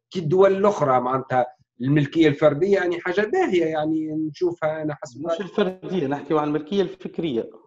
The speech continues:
Speaker 1: الملك-، لا، الملكية الفكرية نشوفها حاجة
Speaker 2: نعم.
Speaker 1: باهية. يعني في عود فما تجاوزات وكل شيء.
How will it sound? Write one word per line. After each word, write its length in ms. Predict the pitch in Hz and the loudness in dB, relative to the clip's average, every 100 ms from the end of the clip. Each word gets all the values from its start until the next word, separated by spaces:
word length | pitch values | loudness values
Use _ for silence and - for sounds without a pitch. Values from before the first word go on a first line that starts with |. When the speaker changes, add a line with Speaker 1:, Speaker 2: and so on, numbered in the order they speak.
| 160 | -4
Speaker 1:
الملك-، 480 | 175 196 196 208 185 175 175 | 2 4 4 2 -4 -4 0
لا، 240 | 202 202 | 2 2
الملكية 600 | 143 147 170 160 - 208 | 0 0 0 -2 -4 0
الفكرية 680 | 175 170 170 202 202 156 131 - _ - | 0 0 -2 2 4 4 0 -4 _ -14
نشوفها 280 | - 202 196 | -6 -2 0
حاجة 280 | 202 202 | 0 2
Speaker 2:
نعم. 80 | 294 | 2
Speaker 1:
باهية. 420 | 403 330 320 - - _ _ _ _ - | 2 0 -2 -8 -20 _ _ _ _ -6
يعني 520 | 135 139 151 151 151 | 0 2 4 4 4
في 160 | 147 156 | 2 0
عود 140 | 175 | 0
فما 240 | 170 175 165 | 2 0 0
تجاوزات 840 | 175 - 170 156 143 185 180 165 | 0 4 4 4 4 4 4 0
وكل 220 | 147 151 139 | -4 -4 -2
شيء. 260 | 151 139 | -2 -2